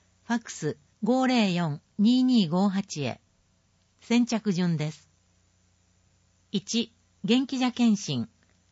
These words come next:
特定健康診査、後期高齢者の健康診査など、生き生き活動ポイントの対象です。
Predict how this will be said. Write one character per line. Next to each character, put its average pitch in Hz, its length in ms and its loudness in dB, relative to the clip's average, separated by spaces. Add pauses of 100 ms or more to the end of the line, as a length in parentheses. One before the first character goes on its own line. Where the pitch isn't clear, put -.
(120)
特 214 240 -4
定 262 220 -2
健 254 300 0
康 247 160 0
診 220 260 4
査、 - 300 -4 (400)
後 277 220 -2
期 - 140 -8
高 240 240 0
齢 247 160 0
者 185 180 -2
の 143 140 -2
健 226 300 2
康 226 200 0
診 214 200 4
査 151 160 -4
な 143 140 -4
ど、 110 160 -8 (640)
生 196 80 -4
き - 40 -18 (180)
生 240 40 -6
き 220 120 -12
活 214 280 -2
動 247 180 0
ポ 262 160 0
イ 247 100 6
ン 214 40 2
ト 175 120 -4
の 135 120 -4
対 185 220 -2
象 170 240 -4
で 147 160 -4
す。 - 100 -18